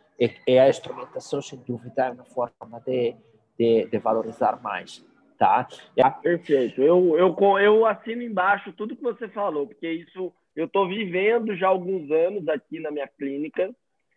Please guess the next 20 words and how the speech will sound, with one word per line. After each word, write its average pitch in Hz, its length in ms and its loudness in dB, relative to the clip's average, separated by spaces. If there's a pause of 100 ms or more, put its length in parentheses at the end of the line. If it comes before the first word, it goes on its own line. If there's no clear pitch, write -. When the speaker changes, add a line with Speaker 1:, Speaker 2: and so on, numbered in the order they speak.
(200)
Speaker 2:
tá? 269 240 4 (480)
É, 143 800 2
foi, 165 800 -6
acho 147 240 -8
que 175 80 -6
eu, 170 200 -2
eu 175 160 -4
consigo, 190 1000 -2
eu 143 140 -6
con-, 185 180 -4
acho 170 240 -4
que 190 80 -12
todos, 247 420 2 (120)
quase 302 380 0
todos 233 280 -2
os 185 80 -14 (100)
pontos 196 300 -4
que - 60 -16
você 180 260 -10
falou, 165 500 -2